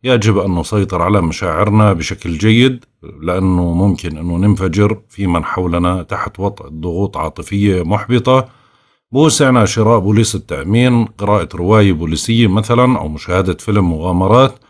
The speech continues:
واتخاذ قرار حاسم أو شراء بيت. بالنسبة للزاوية الأولى اللي راح تتشكل خلال هذا النهار، أول زاوية راح تكون زاوية تثليث إيجابية بين القمر ونبتون،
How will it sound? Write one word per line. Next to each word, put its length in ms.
واتخاذ 640
قرار 580
حاسم 560
أو 380
شراء 540
بيت. 380
بالنسبة 440
للزاوية 520
الأولى 300
اللي 180
راح 120
تتشكل 480
خلال 320
هذا 140
النهار، 500
أول 240
زاوية 280
راح 160
تكون 220
زاوية 240
تثليث 520
إيجابية 600
بين 180
القمر 400
ونبتون، 540